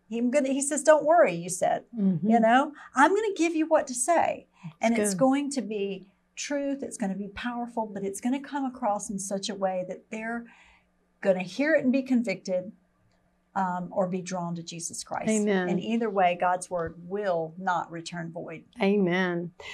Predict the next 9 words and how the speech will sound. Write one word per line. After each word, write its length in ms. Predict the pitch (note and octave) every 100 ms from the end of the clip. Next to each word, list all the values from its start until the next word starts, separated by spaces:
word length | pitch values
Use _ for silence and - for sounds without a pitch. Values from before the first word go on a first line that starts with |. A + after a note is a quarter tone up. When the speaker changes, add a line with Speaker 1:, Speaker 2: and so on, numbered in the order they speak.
| -
Speaker 2:
You 80 | A#3
know, 160 | A#3+ A#3+
I 40 |
was 140 | G#3 -
thinking 240 | B3 B3+
about, 260 | A3 F#3 -
too, 260 | - A#3
serving, 840 | G#3 - A3 A3 G#3+ G#3 F#3 F3+ E3+
um, 480 | G3+ F3+ E3+ E3 D#3